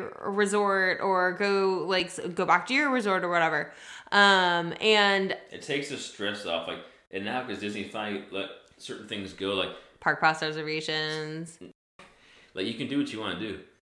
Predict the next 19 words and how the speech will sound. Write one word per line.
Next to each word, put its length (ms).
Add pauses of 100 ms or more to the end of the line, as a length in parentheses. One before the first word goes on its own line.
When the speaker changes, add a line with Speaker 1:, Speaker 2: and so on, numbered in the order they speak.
(120)
Speaker 1:
Right. 220
Speaker 2:
Like, 80
it 100
took 100
all 100
the 120
stress 320
off 240
'cause, 100
like, 140
you 80
don't 160
get 100
a 60 (220)
reservation. 1080 (200)
We 60
got 200
one 220
day, 440